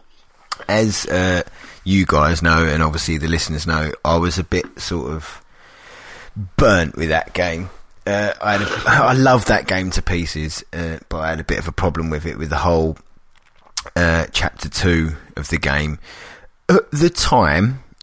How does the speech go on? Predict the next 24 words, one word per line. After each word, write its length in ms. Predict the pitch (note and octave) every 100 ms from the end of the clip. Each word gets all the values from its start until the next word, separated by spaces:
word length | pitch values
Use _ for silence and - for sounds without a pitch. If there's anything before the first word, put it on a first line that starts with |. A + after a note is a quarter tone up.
| -
listening 560 | G#2+ G#2+ G#2 F#2+ F#2+ E2
back 360 | F2 - -
to, 200 | - -
if 160 | C#2 -
you 80 | F2+
listen 320 | E2+ - E2
to 360 | - D#2 D2+ D2+
our 120 | - E2
Metal 200 | C#2+ D#2
Gear 160 | D#2
Solid 640 | - - - - D#2+ D2
special 360 | - D#2+ - D#2+
we 120 | D2
did, 300 | - D#2+ - - _ _ _ _ _ _ - - - -
I 180 | G2+ G#2+
basically 680 | F#2+ E2+ - - E2 E2
was 400 | D#2 F2 E2+ -
led 180 | G#2+ A2
to 120 | - G2
believe 400 | G2 F#2 F2+ -
by 300 | A2+ A#2 F2+
the 200 | B2 D3
official 440 | - G3 - F3
guide, 480 | - D#3 G#2 F3